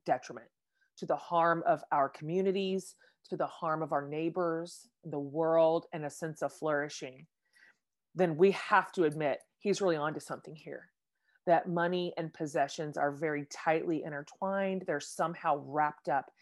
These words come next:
in power, um, in power differentials, in injustice, um, uh, in a, in a world where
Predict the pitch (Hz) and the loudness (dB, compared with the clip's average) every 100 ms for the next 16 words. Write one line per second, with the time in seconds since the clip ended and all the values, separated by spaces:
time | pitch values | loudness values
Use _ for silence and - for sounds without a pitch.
0 | _ _ _ _ 165 156 - - 160 156 | _ _ _ _ -6 -6 -8 -2 4 6
1 | 175 208 214 226 - _ _ _ - 170 | 6 4 4 0 -6 _ _ _ -8 -2
2 | 165 160 156 156 156 151 _ 190 170 165 | 0 0 -2 -4 -8 -12 _ -2 2 2
3 | 160 160 156 - _ _ _ - - 170 | 2 2 -2 -6 _ _ _ -14 2 6
4 | 170 165 160 151 139 165 254 269 - - | 6 6 2 0 0 0 2 2 -2 -14
5 | _ _ _ _ - 175 165 160 180 - | _ _ _ _ -2 0 2 0 -4 -10
6 | - 170 156 139 135 - - 220 - - | -6 -4 -2 0 0 0 -4 -4 -6 -16
7 | - _ - _ - 160 156 151 147 151 | -18 _ -20 _ -6 -2 0 0 0 -2
8 | 156 160 _ _ _ _ - 160 151 147 | -8 -12 _ _ _ _ -8 -6 -4 -4
9 | 147 151 151 185 175 160 151 147 - _ | -4 -4 -4 -4 -4 -2 -2 -4 -6 _
10 | _ 185 170 156 147 - _ 180 151 175 | _ -4 -2 -2 -4 -6 _ -8 0 4
11 | 180 175 170 170 156 156 156 151 147 | 6 8 6 4 0 2 4 2 0